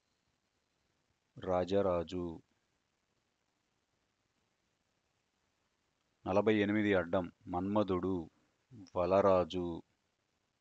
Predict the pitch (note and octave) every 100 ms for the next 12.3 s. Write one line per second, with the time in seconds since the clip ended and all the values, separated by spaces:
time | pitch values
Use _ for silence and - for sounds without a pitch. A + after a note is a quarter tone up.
0 | _ _ _ _ _ _ _ _ _ _
1 | _ _ _ _ _ _ - F2+ _ _
2 | - F#2 G2 G#2+ G#2+ G2+ G#2+ G2 F#2 F#2+
3 | E2+ _ _ _ _ - F2+ G2 G#2 A2
4 | C#3 G3+ _ _ - F#2+ F#2 F#2 F#2 E2
5 | - _ _ _ _ _ _ _ _ _
6 | _ _ G2 F2+ F2+ F2+ F2+ F2 E2+ -
7 | _ _ _ _ _ _ _ _ _ _
8 | _ _ _ _ _ _ _ _ _ _
9 | _ _ _ _ _ _ G#2+ F#2 G2+ A2
10 | G#2 F2 F#2 F2+ - _ F#2 F2+ - -
11 | G2+ G2 E2+ E2 _ _ _ - F#2+ E2+
12 | F#2+ F#2 E2+